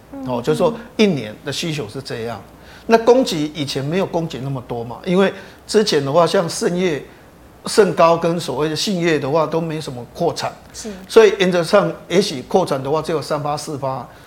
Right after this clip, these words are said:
Speaker 2: 所以那个价格都一直在涨，细晶圆价格都一直在涨，哦，都维持一个稳定。所以其实他们的获利，哦，都是还算不错啦，哦。
Speaker 1: 嗯。
Speaker 2: 但是现在的话，就是因为大家资本支出缩减了，所以明年的细晶圆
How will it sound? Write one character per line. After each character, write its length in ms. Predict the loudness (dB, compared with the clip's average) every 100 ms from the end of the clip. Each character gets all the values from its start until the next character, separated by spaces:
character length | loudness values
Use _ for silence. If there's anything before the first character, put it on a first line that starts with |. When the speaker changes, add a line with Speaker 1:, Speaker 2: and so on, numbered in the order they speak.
| -4
Speaker 2:
所 120 | 2
以 40 | 4
那 80 |
个 100 | 4
价 260 | 4 4 2
格 140 | 0
都 120 | -4 -6
一 100 | -6
直 120 | -6
在 120 | -6
涨， 180 | -6 -10 -6
细 160 | -6
晶 180 | -4 -4
圆 140 | -6
价 160 | -4 -4
格 140 | -4
都 140 | -8 -10
一 80 | -12
直 120 | -8
在 100 | -8
涨， 200 | -6 -10 -12 -16 -12
哦， 120 | -2
都 120 | -2
维 160 | 0 -2
持 140 | -2
一 20 |
个 80 | -8
稳 180 | -10 -12 -4
定。 160 | -4 -4 -14 -18 -20 -10
所 140 | 4 4
以 100 | 4
其 160 | 2
实 140 | 0 0
他 120 | 0
们 120 | 0
的 80 | -2
获 220 | 0 0
利， 200 | 0 -6
哦， 200 | -6 -8 -8
都 80 |
是 140 | -4 -2
还 80 | -2
算 180 | -4
不 140 | -6 -10
错 320 | -8 -8 -8
啦， 60 | -16 -10
哦。 140 | -8 -6
Speaker 1:
嗯。 320 | -8 -12 -18 -20 -20 -20 4
Speaker 2:
但 140 | 4
是 140 | 6 2
现 240 | 2 4
在 120 | 4
的 100 | 2
话， 140 | 2 0
就 100 | -2
是 140 | -6 -6
因 120 | -4
为 100 | -2
大 180 | -2 -2
家 60 |
资 180 | -4 -6
本 120 | -6
支 140 | -8 -8
出 180 | -8 -8
缩 240 | -6 -6
减 160 | -8 -12 -14
了， 60 | -18 -20 -20 -20 -20 4
所 140 | 6
以 40 |
明 260 | 6 4 2
年 120 | 2
的 100 | -2
细 180 | -4 -4
晶 200 | -4 -4
圆 160 | -6